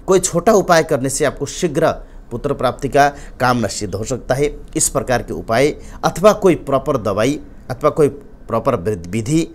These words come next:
अथवा कोई यज्ञ अनुष्ठान, कोई भी किसी प्रकार के दोष दूर करने के लिए आप हमारे से संपर्क कर सकते हैं। कोई भी समस्या होगा निश्चिंत होकर आप फ़ोन करें। सभी प्रकार की समस्या का निवारण आपको शत प्रतिशत फलित एवं सफल जो विधि होगा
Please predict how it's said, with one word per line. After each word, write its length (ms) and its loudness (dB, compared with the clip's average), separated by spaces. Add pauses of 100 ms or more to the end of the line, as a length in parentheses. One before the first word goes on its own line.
(140)
अथवा 200 -2
कोई 280 -4
यज्ञ 200 -2
अनुष्ठान, 540 0 (300)
कोई 180 10
भी 140 8
किसी 300 4
प्रकार 360 2
के 80 -2
दोष 320 -4 (640)
दूर 220 -2
करने 280 0
के 100 0
लिए 340 2 (320)
आप 160 -2
हमारे 240 -2
से 140 -6
संपर्क 380 -6
कर 80 -6
सकते 300 -6
हैं। 260 -6 (180)
कोई 180 6
भी 100 6
समस्या 420 2
होगा 220 2
निश्चिंत 400 -2
होकर 200 -2
आप 160 -4 (180)
फ़ोन 200 -4
करें। 320 -2 (380)
सभी 280 2
प्रकार 360 2
की 80 -8
समस्या 420 -6
का 140 -4
निवारण 360 -2
आपको 400 -2 (200)
शत 300 6
प्रतिशत 760 2
फलित 500 2
एवं 240 -2
सफल 600 2
जो 160 -4
विधि 260 -4
होगा 420 -2